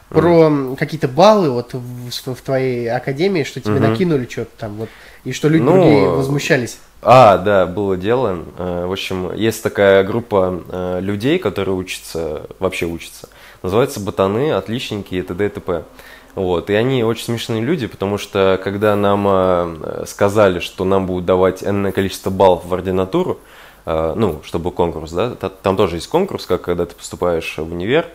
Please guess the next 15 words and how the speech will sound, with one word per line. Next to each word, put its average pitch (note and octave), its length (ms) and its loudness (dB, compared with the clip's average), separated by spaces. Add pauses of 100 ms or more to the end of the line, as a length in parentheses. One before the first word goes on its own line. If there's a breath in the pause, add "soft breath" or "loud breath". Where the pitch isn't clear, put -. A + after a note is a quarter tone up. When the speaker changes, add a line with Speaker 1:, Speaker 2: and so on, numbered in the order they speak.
(160)
Speaker 2:
Мгм. C3 340 -4
Speaker 1:
э, E2 380 -4
в E2+ 80 -4
ординатуру, F2+ 600 -4 (180)
вот, F2 380 -6
и - 20 -4
дают C3+ 280 2
баллы. G2 400 2 (220)
За F#2+ 460 4
каждый F#2+ 300 2
месяц D3 380 -2
сначала, G2+ 640 -2
сначала G2+ 320 0
давали G2 260 2
сто F3+ 460 0